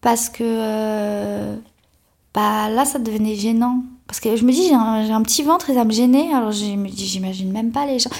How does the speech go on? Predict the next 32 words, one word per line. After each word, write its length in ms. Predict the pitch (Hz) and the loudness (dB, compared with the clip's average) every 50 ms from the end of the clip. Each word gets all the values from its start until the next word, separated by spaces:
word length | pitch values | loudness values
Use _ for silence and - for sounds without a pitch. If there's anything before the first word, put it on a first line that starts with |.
| - - | -10 -6
Tu 140 | - - 349 | -4 -2 -2
sais 40 | |
que 100 | 349 349 | -2 -4
je 40 | - - | -4 -2
suis 80 | 247 | -2
allée 140 | 220 214 220 | 0 2 2
au 100 | 214 214 | 2 0
cours, 320 | 214 - - 247 240 220 226 | -2 -4 -4 -4 -2 0 0
euh, 280 | 214 214 208 208 208 208 208 - - - _ _ _ - | 0 0 0 0 -2 -4 -8 -16 -20 -20 _ _ _ -10
on 120 | 214 220 233 | -6 -2 0
est 40 | 233 | 0
allé 220 | 220 220 214 226 | 0 0 0 -2
faire 240 | 214 - - 214 214 | -2 -4 -4 -4 -4
des 120 | 214 214 | -4 -4
cours 220 | 208 - 220 220 220 | -6 -4 -4 -4 -2
de 280 | 202 214 214 214 214 | -2 -2 -2 -2 0
naissance, 960 | 208 208 208 208 208 202 208 208 208 214 214 214 - - 269 311 320 - - | -2 -2 -2 -4 -6 -8 -8 -10 -10 -10 -12 -12 -6 -4 -4 -4 -4 -6 -6
là, 400 | 294 320 349 339 311 254 220 208 | -6 -6 -4 -2 -2 0 0 -2
à 40 | 196 | -2
deux. 220 | 190 202 254 320 392 381 | -2 -2 -2 -2 -2 -2
On 120 | 226 214 214 | -4 -2 -2
a 80 | 220 | -4
fait 140 | 208 - 220 | -4 -6 -4
quelques 200 | - 247 254 254 | -2 -2 -2 -2
fois 160 | 247 - 262 | -2 0 0
à 60 | 233 214 | 0 0
deux 160 | 208 240 294 | 2 2 4
et 100 | 370 359 | 6 6
après, 200 | 294 254 - 311 | 4 4 2 0
j'ai 100 | 302 277 | 0 0
fait 180 | 277 - 285 285 | 0 2 2 2
avec 220 | 262 240 233 233 | 4 2 2 0